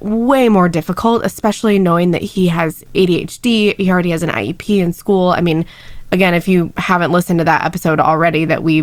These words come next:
we recorded not that long ago, please go back and do that. But this kid's got a really uphill battle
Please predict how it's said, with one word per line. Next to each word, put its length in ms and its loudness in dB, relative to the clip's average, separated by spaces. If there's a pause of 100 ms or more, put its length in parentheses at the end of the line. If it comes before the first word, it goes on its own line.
(140)
we 180 0
recorded 460 -2
not 160 -2
that 160 -2
long 180 2
ago, 240 -2
please 260 -2
go 100 -2
back 240 -4
and 120 -2
do 140 0
that. 320 0
But 280 0 (280)
this 160 2
kid's 260 -2
got 160 2
a 60 2
really 480 2
uphill 400 -2
battle 440 -2